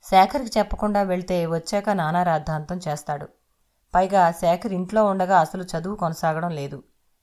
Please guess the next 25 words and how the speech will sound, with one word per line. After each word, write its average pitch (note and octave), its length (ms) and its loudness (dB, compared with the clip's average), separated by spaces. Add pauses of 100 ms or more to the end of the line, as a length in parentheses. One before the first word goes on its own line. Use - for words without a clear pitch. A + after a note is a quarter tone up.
(280)
ఎంత F#3 240 -2
చదివినా G#3+ 440 0
ఇదే F#3+ 240 -2
మంచి F3 300 -2
సమయం. D3 440 -8 (580)
తను F#3+ 140 2
రాయాల్సిన G#3+ 540 4
ఎంట్రన్స్ G3 460 -4
పరీక్ష F#3+ 340 -4
ఎన్ని F3 460 0
అవాంతరాలు F#3 560 2
ఎదురైనా D#3+ 460 -2
రాసి D#3 300 -2
తీరాలని D#3 520 -4
పట్టుదలగా E3+ 600 -4
ఉంది D3+ 180 -6
తన్మయికి. D3 600 -10 (680)
తనకి F#3 360 -6
సీటు G#3+ 320 -6
వస్తుందా G3+ 520 0
లేదా, E3+ 460 -2 (380)
చంటిబిడ్డ G#3 560 -4
పుట్టాక F3+ 420 -2
చదవగలదా F#3 760 0
లేదా, D#3+ 440 -2